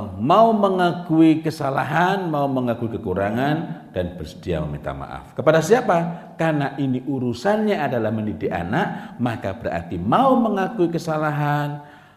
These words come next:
mau mengakui kekurangan, bersedia meminta maaf itu kepada anak kita. Mohon maaf Bapak Ibu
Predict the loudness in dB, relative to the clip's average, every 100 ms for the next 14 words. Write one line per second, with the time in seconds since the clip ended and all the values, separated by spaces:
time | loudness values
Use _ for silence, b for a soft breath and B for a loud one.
0 | B B _ -8 -2 2 4 4 4 2
1 | 2 2 0 0 2 2 0 0 -2 -2
2 | -6 -6 -2 0 0 0 -2 -2 -4 -6
3 | -6 -4 -4 -2 -4 -4 -8 -6 -8 -10
4 | -14 -14 -14 -16 -14 -10 -10 -12 -16 -20
5 | -20 -20 _ _ _ _ _ _ _ _
6 | _ _ _ _ _ _ -8 -4 -2 -2
7 | -2 -4 -6 -6 -6 -6 -10